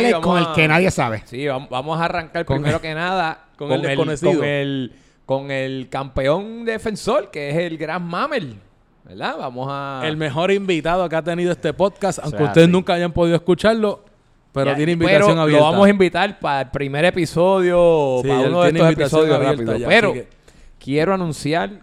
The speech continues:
Speaker 2: que el gran campeón Mamel
Speaker 3: ¿Cuál es el
Speaker 2: escogió
Speaker 3: equipo de él?
Speaker 2: nada
Speaker 3: Ah,
Speaker 2: más y
Speaker 3: ¿verdad
Speaker 2: nada
Speaker 3: que
Speaker 1: Ah, porque
Speaker 3: escoge?
Speaker 1: el, el
Speaker 3: La
Speaker 1: campeón
Speaker 3: regla, la
Speaker 1: escoge
Speaker 3: regla.
Speaker 1: su equipo.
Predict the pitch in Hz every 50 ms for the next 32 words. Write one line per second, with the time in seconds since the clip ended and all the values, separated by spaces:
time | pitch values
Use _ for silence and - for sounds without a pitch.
0 | _ - 123 127 120 - - 120 120 117 110 117 123 131 151 160 151 - 160 151
1 | 143 131 - 113 113 127 139 131 117 113 123 147 165 175 175 170 175 175 - _
2 | _ _ _ _ _ _ _ _ _ _ _ _ _ _ _ _ - 131 143 170
3 | 208 220 196 175 156 131 117 120 131 151 170 156 123 113 110 101 - _ _ _
4 | _ - - 120 - 160 165 165 - 160 156 156 156 156 175 - - - - 170
5 | 180 156 143 - - 180 202 151 - 156 147 151 - 160 160 160 147 147 156 165
6 | 185 220 - 143 139 190 202 196 - - - 160 123 131 135 120 - 87 -